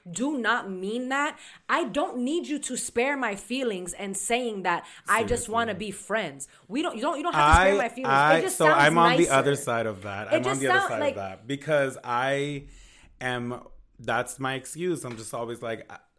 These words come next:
Speaker 2: but for me, I, I do it because I, I don't want to explain to you why it's not gonna work out.
Speaker 1: Mm-hmm.
Speaker 2: Uh, some of the reasons are pretty shallow on my end, but those are things that I have to fix within myself.
Speaker 1: Mm.
Speaker 2: Um, sometimes it's really just not the person. Sometimes it's just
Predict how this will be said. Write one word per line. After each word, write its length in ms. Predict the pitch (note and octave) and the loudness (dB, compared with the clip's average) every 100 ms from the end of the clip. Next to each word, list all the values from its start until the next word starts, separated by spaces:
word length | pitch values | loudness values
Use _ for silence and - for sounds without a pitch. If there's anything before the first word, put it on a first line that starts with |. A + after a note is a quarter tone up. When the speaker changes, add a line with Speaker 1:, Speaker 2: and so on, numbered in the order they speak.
| _ - - - | _ -20 -20 0
Speaker 2:
but 160 | F3 | 2
for 140 | F3+ G3 | 2 0
me, 240 | G3 G3+ | 0 0
I, 160 | F#3+ F#3 - | 0 -2 -4
I 100 | D3+ | -6
do 220 | D3 D#3 | -2 0
it 100 | E3+ | -2
because 320 | D#3+ D#3+ D#3 C#3 | -2 -6 -6 -4
I, 180 | C3 - | -6 -6
I 100 | C3+ | -6
don't 200 | C3 C#3 | -4 -4
want 200 | D3+ D3+ | -4 -6
to 100 | D3+ | -6
explain 440 | D3 - C3 B2 B2 | -8 -8 -8 -8 -8
to 120 | C#3 | -8
you 240 | C#3+ C#3+ | -6 -4
why 300 | C3+ A#2+ A2+ | -4 -4 -4
it's 200 | A2+ A2 | -4 -6
not 180 | A#2+ G#2+ | -10 -10
gonna 120 | G#2 G2 | -12 -14
work 240 | F#2+ F#2+ | -14 -14
out. 260 | F2+ D#2+ - | -16 -16 -14
Speaker 1:
Mm-hmm. 220 | F#3 D3+ D3+ _ | -12 -12 -16 _
Speaker 2:
Uh, 240 | B2 A#2 A2+ | -4 -2 -2
some 200 | C#3 B2+ | -4 -4
of 40 | |
the 80 | C#3 | -2
reasons 320 | C3+ B2 B2+ | -2 -4 -6
are 180 | A2+ A#2 | -6 -6
pretty 200 | A#2+ B2 | -6 -8
shallow 360 | - A#2 A2+ A2 | -6 -6 -4 -4
on 180 | G#2 G2 | -6 -8
my 220 | F#2+ A2+ | -10 -10
end, 400 | B2+ C#3 C#3+ B2 | -8 -8 -8 -8
but 160 | A#2+ | -10
those 180 | A#2 A2 | -8 -8
are 60 | A2+ | -10
things 220 | G#2 G#2 | -12 -12
that 100 | G#2+ | -10
I 40 | G#2+ | -10
have 100 | G2+ | -14
to 60 | |
fix 240 | G2 A2 - | -14 -14 -14
within 220 | G#2 G#2+ | -14 -14
myself. 760 | G2+ G2 - G#2 G2+ A#2+ D#3 | -12 -12 -10 -8 -4 -4 -4
Speaker 1:
Mm. 580 | G3 E3+ C#3+ - - - | -8 -14 -18 -20 -20 -12
Speaker 2:
Um, 480 | A2+ G#2+ G#2 G2+ G2 - | -8 -8 -8 -10 -14 -12
sometimes 500 | - C#3+ D#3 F#3+ F#3+ | -8 -6 -4 -2 -4
it's 140 | F3 C3+ | -4 -4
really 200 | C#3 C3+ | -4 -4
just 260 | B2+ A#2+ | -6 -8
not 200 | A#2+ A2 | -8 -10
the 60 | A2 | -12
person. 520 | - A#2+ - F2+ E2 | -10 -8 -10 -14 -16
Sometimes 480 | - A2+ G#2+ B2+ A2+ | -14 -12 -10 -10 -10
it's 120 | G#2+ | -12
just 280 | B2 A2+ | -8 -8